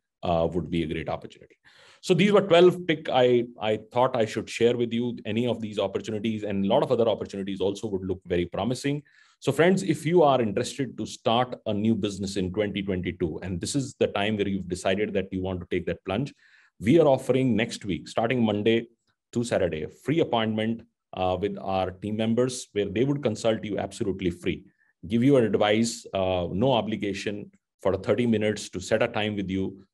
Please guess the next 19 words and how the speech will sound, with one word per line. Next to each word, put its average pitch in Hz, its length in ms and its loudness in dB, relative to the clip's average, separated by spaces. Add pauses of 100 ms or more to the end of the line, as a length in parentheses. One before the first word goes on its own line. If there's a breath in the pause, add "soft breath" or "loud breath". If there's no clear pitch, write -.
to 78 100 -8
understand 117 480 0
what 104 180 2
you're 101 80 2
looking 95 340 -2
at, 92 220 -2 (240 soft breath)
share 135 440 0
with 120 200 0
you 113 280 2
decks 117 360 0
of 110 200 0 (100)
opportunities. 110 840 -2
Uh, 95 180 0
we 98 120 -4
have 101 160 0
over 104 240 2
a - 240 -14
thousand 117 400 0
companies. 90 480 -8